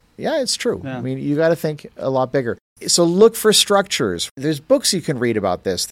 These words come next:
Speaker 1: The Innovator's Dilemma is a great one. They talk about disruptive innovation comes from the least profitable market segment first.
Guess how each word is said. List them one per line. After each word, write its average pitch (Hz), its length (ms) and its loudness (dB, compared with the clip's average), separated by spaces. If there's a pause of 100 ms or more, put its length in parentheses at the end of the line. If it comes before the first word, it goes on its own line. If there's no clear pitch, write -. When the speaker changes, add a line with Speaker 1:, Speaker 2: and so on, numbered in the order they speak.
(120)
Speaker 1:
The 117 400 2
Innovator's 143 540 2
Dilemma 127 460 4
is 95 140 0
a 104 60 0
great 92 300 0
one. 90 180 -2
They 98 80 -2
talk 107 240 0
about 104 220 0 (300)
disruptive 107 460 -4
innovation 104 440 -4
comes 110 300 -6
from 107 160 -6
the 98 80 -4
least 117 440 -4
profitable 113 580 0
market 98 360 -4
segment 98 380 -4
first. 110 320 -6